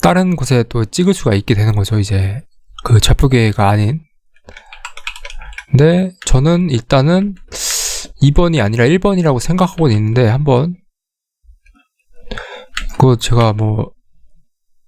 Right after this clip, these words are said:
이제 실험을 해봐야 아는 거니까. 거?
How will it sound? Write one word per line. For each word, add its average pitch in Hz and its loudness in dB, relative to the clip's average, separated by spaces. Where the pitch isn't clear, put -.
이제 117 6
실험을 175 2
해봐야 165 2
아는 107 -2
거니까. 110 -4
거? 190 -6